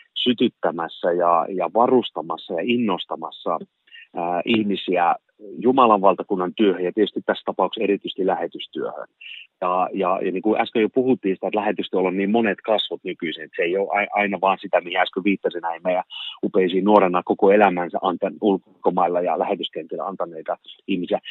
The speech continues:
Se on myös sitä, mutta se on hyvin moninaista. Ja, ja tässä lähetyskonferenssissa meidän teema tänä vuonna ja todennäköisesti ensi vuonnakin on, on ha-, niin kuin kysyä, että olisiko mahdollista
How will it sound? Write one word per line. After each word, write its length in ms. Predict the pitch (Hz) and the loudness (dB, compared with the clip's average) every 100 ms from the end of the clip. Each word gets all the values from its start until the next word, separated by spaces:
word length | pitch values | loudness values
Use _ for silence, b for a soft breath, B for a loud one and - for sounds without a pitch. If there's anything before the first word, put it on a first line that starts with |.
| B | B
Se 100 | 110 | 4
on 100 | 101 | 4
myös 360 | 135 - - | 2 -2 -4
sitä, 300 | - 104 87 | -2 0 0
mutta 240 | 87 95 98 | 0 -4 -6
se 100 | 110 | -4
on 140 | 104 | -2
hyvin 220 | 107 117 | 0 2
moninaista. 560 | 101 120 101 87 82 - | 2 2 2 -2 -4 -4
Ja, 180 | 90 90 _ B B B | -2 -2 _ B B B
ja 60 | - | -4
tässä 180 | 110 120 | -2 0
lähetyskonferenssissa 1120 | 139 156 120 - 104 104 101 98 101 - 101 87 _ _ _ _ _ _ - | -2 -2 -2 0 0 2 0 -2 -6 -2 -2 -2 _ _ _ _ _ _ -6
meidän 300 | 101 98 98 | -4 -4 -2
teema 340 | 131 127 104 92 | 4 6 4 2
tänä 320 | 120 117 95 | 2 2 4
vuonna 300 | 95 92 92 | 2 2 2
ja 180 | 90 92 | 0 2
todennäköisesti 600 | 117 135 139 110 - 120 | 2 2 2 -2 -2 -2
ensi 160 | 131 - | 0 -2
vuonnakin 460 | 95 90 85 95 92 | -2 -2 -4 -8 -4
on, 220 | 101 92 - B B B | -2 -4 -10 B B B
on 180 | - 101 | 0 0
ha-, 280 | 95 127 - - | 2 2 2 0
niin 120 | 110 | -4
kuin 120 | 104 - | -4 2
kysyä, 480 | 170 156 113 92 90 | 2 4 4 4 4
että 260 | 90 95 - B | 0 -4 -4 B
olisiko 360 | - 185 165 - | 2 4 4 2
mahdollista 720 | 117 127 117 92 90 - 90 | 0 2 0 0 -2 -2 -2